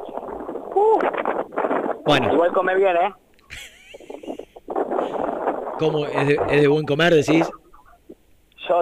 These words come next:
Speaker 1: si como así,
Speaker 2: Sí.
Speaker 1: ¿sabes qué? También soy canchero.
Speaker 2: Pero pará, un metro noventa y pico mide. ¿Qué querés, que coma lechuguita?
Speaker 1: No, no, tiene, desayuna bien, almuerza bien. Bueno, está todo listo, Rena, acá en Mar del Plata. Todo tranquilo.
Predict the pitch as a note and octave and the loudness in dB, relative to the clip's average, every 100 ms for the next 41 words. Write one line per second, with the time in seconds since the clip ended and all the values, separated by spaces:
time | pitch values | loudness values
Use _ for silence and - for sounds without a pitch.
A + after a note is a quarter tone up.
0 | - D#3 E3+ E3 D3+ F3+ G#2+ D#3 D#3+ F3+ | 0 0 2 2 0 0 2 0 2 0
1 | E3 F3+ D3+ C#3 C3 C3 A#2+ A2 - - | 2 0 0 -2 0 0 0 -2 -8 -6
2 | A#2 - - - - - - _ - - | -6 -6 -10 -20 -16 -16 -16 _ -20 -14
3 | - - G#2+ C3+ D#3+ B2 - - C3 C#3 | -6 -6 -4 -2 0 0 -4 -8 -8 -6
4 | C3 C3 B2+ C3 C3+ D#3+ F#3 D3 C#3 B2+ | -6 -6 -4 0 2 6 6 6 4 0
5 | D3+ D3+ C#3+ C3+ D3 C#3+ C#3 C#3 C3+ C3+ | 2 0 0 0 0 0 2 2 2 2
6 | C3 - - - C3+ D3 F3 G3 D3 A#2 | 0 -2 -4 -2 0 4 4 6 4 2
7 | - - - - - - - - - _ | 0 -4 -6 -12 -10 -6 -4 -6 -10 _
8 | _ - D3 D3 C#3+ D3 - D#3+ D3 C#3+ | _ -2 0 2 4 2 2 2 2 2
9 | D3 F3 E3+ E3 F3 F3+ E3+ D#3 D#3+ D#3 | 0 0 2 4 4 4 2 0 0 0
10 | D3+ D#3+ D#3+ D3+ C#3+ _ _ - - - | 0 0 -2 -4 -8 _ _ -20 -12 -2
11 | G#3 G#3+ B3+ B3 A#3 F#3+ D#3 E3 F3 E3+ | 0 0 -2 0 2 4 2 2 2 2
12 | D#3 D#3 D#3 D3 D3 C#3+ D3+ F3+ G3+ F#3+ | 2 2 2 2 2 2 2 4 2 2
13 | F3 E3+ A#3+ A3+ A#3+ | -2 0 0 2 0